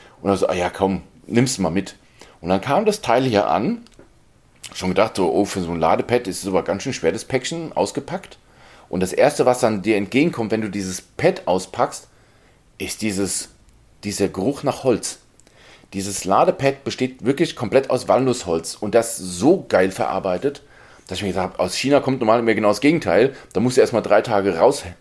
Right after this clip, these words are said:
zum Lüften, damit du nicht erstickst. Aber hier richtig toll. Es funktioniert einwandfrei. Es ist teuer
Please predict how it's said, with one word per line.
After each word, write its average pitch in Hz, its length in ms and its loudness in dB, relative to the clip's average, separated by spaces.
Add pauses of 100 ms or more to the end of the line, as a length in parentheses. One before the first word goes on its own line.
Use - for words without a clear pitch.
zum - 160 -4
Lüften, 127 500 2 (500)
damit 98 200 0
du 107 60 0
nicht 98 80 -2
erstickst. 143 480 -4 (640)
Aber 92 180 -4
hier 123 380 0
richtig 143 400 -2
toll. 123 360 4 (360)
Es - 160 -4
funktioniert 139 540 2
einwandfrei. 131 520 0
Es 127 140 2
ist 190 160 -4
teuer 214 320 0